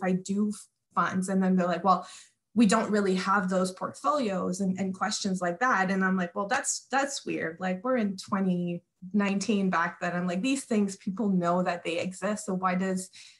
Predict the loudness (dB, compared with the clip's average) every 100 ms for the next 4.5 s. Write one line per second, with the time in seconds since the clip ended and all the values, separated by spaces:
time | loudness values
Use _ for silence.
0 | _ 0 2 2 0 -2 -2 0 2 2
1 | 2 0 0 -2 -2 -4 -2 -2 -4 -6
2 | -6 -2 0 2 2 4 4 2 2 2
3 | 2 0 -8 -10 _ _ _ _ -14 -10
4 | 0 4 6 6